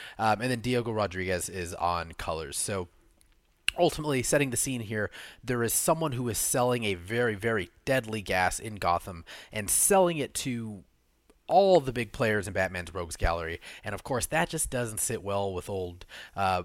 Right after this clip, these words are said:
with old Bruce there. So it's a story about him, you know, identifying who is this person, how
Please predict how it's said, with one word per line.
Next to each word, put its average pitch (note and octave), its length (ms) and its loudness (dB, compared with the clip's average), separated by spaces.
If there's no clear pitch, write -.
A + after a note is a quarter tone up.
with G2+ 140 -8
old G#2 180 -4
Bruce F#2+ 300 -4
there. E2 360 -2
So F#3 440 2
it's B2+ 160 -2
a A#2+ 60 -2
story C#3+ 260 0
about B2+ 160 2
him, A2+ 260 -4
you C3 100 -12
know, G#2 200 -6
identifying B2 640 0
who F#3+ 320 -6
is A#2+ 240 -2
this G2+ 180 -6
person, F2+ 520 -6
how C3+ 640 2